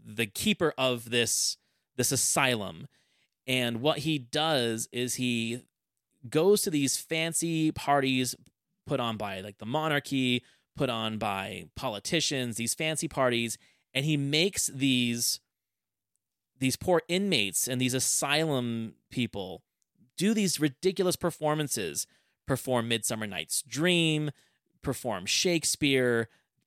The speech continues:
perform almost like circus acts. And at one of these political functions,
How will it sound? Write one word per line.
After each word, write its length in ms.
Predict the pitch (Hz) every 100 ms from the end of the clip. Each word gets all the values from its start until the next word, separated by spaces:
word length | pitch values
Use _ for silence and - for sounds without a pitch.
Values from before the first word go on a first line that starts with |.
| -
perform 560 | 117 - 127 117 110 101
almost 260 | 113 107 -
like 140 | -
circus 540 | - - 160 170 143 -
acts. 540 | 107 98 73 - - - _ _ _ _ -
And 260 | 131 123
at 160 | 123 120
one 220 | 120 170
of 80 | 208
these 320 | 165 151 135
political 500 | - - 151 139 131
functions, 760 | 120 160 214 - 98 76 85